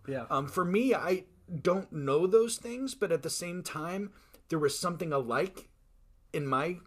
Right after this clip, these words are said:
Speaker 2: growing up, you know what I
Speaker 1: Sure.
Speaker 2: mean? Um, there wasn't any specific soap, just when I got my mouth washed out with soap, it was disgusting.
Speaker 1: Mm.
Speaker 2: Um,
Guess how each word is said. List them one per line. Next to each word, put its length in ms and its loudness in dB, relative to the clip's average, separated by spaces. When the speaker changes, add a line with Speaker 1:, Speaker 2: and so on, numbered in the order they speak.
Speaker 2:
growing 380 0
up, 240 -6
you 60 0
know 80 2
what 100 2
I 40 4
Speaker 1:
Sure. 120 6
Speaker 2:
mean? 280 4
Um, 420 0
there 100 0
wasn't 240 0
any 100 -2
specific 520 -6
soap, 260 -2
just 160 -8
when 100 -6
I 60 -2
got 180 -4
my 100 -8
mouth 300 -6
washed 300 -2
out 160 -6
with 100 -8
soap, 260 -4
it 40 -8
was 120 -10
disgusting. 640 -8
Speaker 1:
Mm. 240 -4
Speaker 2:
Um, 340 -4